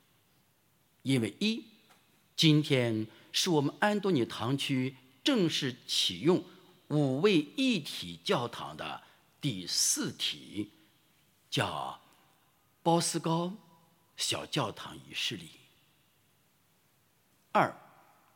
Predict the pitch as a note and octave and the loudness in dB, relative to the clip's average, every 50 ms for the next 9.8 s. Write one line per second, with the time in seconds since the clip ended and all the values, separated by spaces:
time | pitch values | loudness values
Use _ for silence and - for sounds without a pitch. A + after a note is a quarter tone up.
0 | _ - - A#3 A#3 A#3 A#3+ B3 - F#3+ E3+ E3 E3 D#3 C#3+ C3+ - - - - | _ -2 0 2 4 4 2 2 2 2 2 2 2 0 -2 -2 -4 -4 -4 -4
1 | - F#2 E2+ D#2 D2 C#2+ - - _ _ _ _ - A#3+ D#3 - - - - - | -4 -6 -8 -12 -14 -16 -20 -20 _ _ _ _ 2 2 2 2 0 -8 -20 -20
2 | - - _ _ _ - E3+ C#3+ C#3 - - A2 G2+ - - G#3+ F#3+ C3+ - - | -20 -20 _ _ _ 2 4 4 4 2 0 -2 -4 -2 -2 -2 -2 -2 -4 -6
3 | D3 - F#2 - - - - - - F2+ - - - _ _ _ _ _ _ _ | -10 -10 -8 -8 -8 -8 -8 -10 -12 -12 -14 -16 -20 _ _ _ _ _ _ _
4 | _ _ _ _ - D3 - - - G#2 G2 F2+ F2 E2+ - - _ _ _ _ | _ _ _ _ 0 2 2 2 0 0 -4 -8 -10 -14 -18 -20 _ _ _ _
5 | _ _ _ _ - - - - - - A#3 A#3 B3 B3+ A#3+ G3+ D#3+ D3+ D3 C#3+ | _ _ _ _ -8 -6 -4 -2 0 0 0 2 2 0 2 4 4 4 2 0
6 | - - - C#4 C4 A#3 D#3+ - - - - D#3+ - - D2+ - - - - _ | -4 -6 -4 -2 -2 -2 -2 -2 -2 -4 -4 -8 -12 -10 -10 -10 -12 -14 -20 _
7 | _ _ _ - - - - A#3 A#3+ A3+ A3 A3+ A3 G3+ - G3+ C#3+ - A#2 A2 | _ _ _ -12 -10 -2 2 2 4 4 4 2 0 0 0 0 0 0 0 -4
8 | - - - D#2+ C2 C2 C#2+ - - - D2 D2+ G2+ G#2 - - - - - - | -4 -8 -12 -12 -10 -8 -6 -6 -6 -6 -8 -10 -10 -10 -12 -16 -20 -18 -14 -14
9 | - - - - - - D3+ D3 D3+ C#3+ A2+ G#2 F2 D2+ C2+ C2+ | -14 -12 -8 -4 0 2 4 4 4 4 2 0 -4 -6 -10 -14